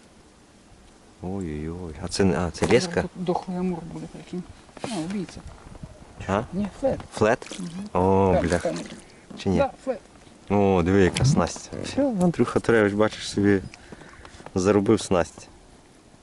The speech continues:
Speaker 2: На попапчика. Ця пуля, я тобі скажу,
Speaker 1: Ага.
Speaker 2: офігенна. На неї стіка цепляєш, жбурляєш. Ну,
Speaker 1: О,
Speaker 2: чи
Speaker 1: диви, тут
Speaker 2: корабликом.
Speaker 1: карабін є, все повністю, глянь.
Speaker 2: Сімдесят грам,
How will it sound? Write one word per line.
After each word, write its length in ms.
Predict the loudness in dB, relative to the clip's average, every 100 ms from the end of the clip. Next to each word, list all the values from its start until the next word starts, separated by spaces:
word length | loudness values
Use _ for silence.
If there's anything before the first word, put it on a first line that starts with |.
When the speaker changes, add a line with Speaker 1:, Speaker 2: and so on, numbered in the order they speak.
| -20 -20 -20 -20 -20 -20 -20 -20 -20 -20 -20 -20 -20 -20 -20 -20 -20 -20 -20 -20 -20 -20 -20 -12
Speaker 2:
На 80 | -10
попапчика. 600 | -10 -8 -8 -8 -16 -16 -18 -20 -20 -20 -20 -20 -20 -20 -20 -20 -20 -2
Ця 140 | -2
пуля, 360 | 2 4 4 2 -2 -4
я 80 |
тобі 180 | 0 0
скажу, 340 | 0 -2 0 -2 -4 -6
Speaker 1:
Ага. 300 | -2 2 2
Speaker 2:
офігенна. 300 | 2 0 -2 -10 -20 -20 -20 -20 -20 -20 -20 -20 -20 -8
На 60 | 0
неї 160 | 2 2
стіка 340 | -2 -4 -4
цепляєш, 580 | -8 -2 0 0 -2 -10 -18 -18 -14
жбурляєш. 540 | -12 -10 -6 -4 -6 -10 -14 -18 -18 -20 -18 -4
Ну, 80 | 0
Speaker 1:
О, 40 |
Speaker 2:
чи 60 | 2
Speaker 1:
диви, 120 | 2
тут 140 | 2 2
Speaker 2:
корабликом. 380 | 2 0 -2 0
Speaker 1:
карабін 440 | 2 2 2 2
є, 120 | 2
все 240 | 0 -2 -4
повністю, 560 | 0 2 2 -2 -4
глянь. 280 | 2 2 2 -4 -12
Speaker 2:
Сімдесят 360 | -4 -4 -2 -4
грам, 280 | -2 -2